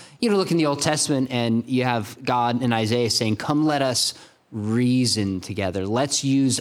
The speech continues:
our minds." So it always has been, and hopefully always will be,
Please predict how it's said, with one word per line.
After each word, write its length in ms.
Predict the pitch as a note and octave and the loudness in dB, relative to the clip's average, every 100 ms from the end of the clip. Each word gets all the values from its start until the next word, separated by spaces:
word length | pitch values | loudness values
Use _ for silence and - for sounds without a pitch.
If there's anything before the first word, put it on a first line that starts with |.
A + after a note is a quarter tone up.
| - | -2
our 260 | A#2 A2+ G#2+ | 0 2 2
minds." 1120 | G#2 A2 G#2+ G#2 G#2+ G#2 G2 F#2 F2+ F#2 F#2+ | 2 2 2 0 0 0 -2 -4 -6 -6 -4
So 260 | - B2 | -2 0
it 120 | D3+ D3 | -2 -2
always 380 | F3 F3 D3+ - | 0 2 0 -2
has 420 | - C#3+ D3+ C#3 | -2 0 0 -2
been, 320 | - G#2 A#2+ - - _ - | -4 -2 -4 -6 -20 _ -2
and 100 | D#3 | 0
hopefully 320 | A#3+ A#3+ A3 | 0 0 2
always 260 | G#3+ G3 | 2 2
will 240 | D#3+ G3+ F#3+ | 2 2 2
be, 300 | B2 A#2+ | 0 0